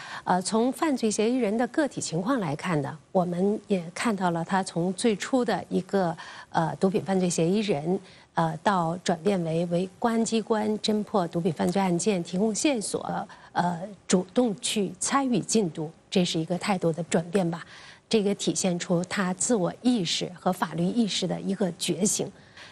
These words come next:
那么从我们这个公安机关打击毒品犯罪，呃，工作的需求来看呢，我们也能看到目前，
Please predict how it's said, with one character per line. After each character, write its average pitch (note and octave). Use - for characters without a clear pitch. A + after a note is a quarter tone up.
那 D4
么 C#4
从 C4+
我 G#3
们 F3+
这 A3+
个 F3
公 A3+
安 A3+
机 A3
关 G#3
打 F#3+
击 F3
毒 F#3
品 F3+
犯 F#3+
罪， F3+
呃， E3
工 D#4+
作 C4+
的 E3
需 D4+
求 D3
来 C3+
看 -
呢， D3
我 E3
们 E3
也 G3
能 D#3+
看 E3+
到 D#3
目 G#3+
前， E3